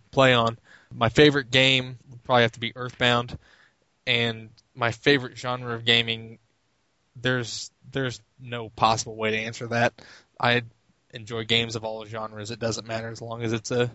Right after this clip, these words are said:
know, fun, enjoyable game. I'll play it. Uh, my collection, somewhere over two thousand unique games.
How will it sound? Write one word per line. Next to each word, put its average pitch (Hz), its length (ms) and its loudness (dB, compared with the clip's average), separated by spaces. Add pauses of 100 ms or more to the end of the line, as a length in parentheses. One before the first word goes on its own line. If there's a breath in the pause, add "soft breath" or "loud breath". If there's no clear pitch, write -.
(100)
know, 123 220 -12
fun, 127 200 -4
enjoyable 135 440 -6
game. 143 340 4 (680)
I'll 117 120 2
play 156 260 6
it. 127 100 2 (640)
Uh, 123 260 4
my 120 200 4
collection, 165 720 2 (560)
somewhere 165 460 -6
over 131 420 -6 (420)
two 139 160 -10
thousand 123 540 4 (320)
unique 120 260 -4
games. 117 540 0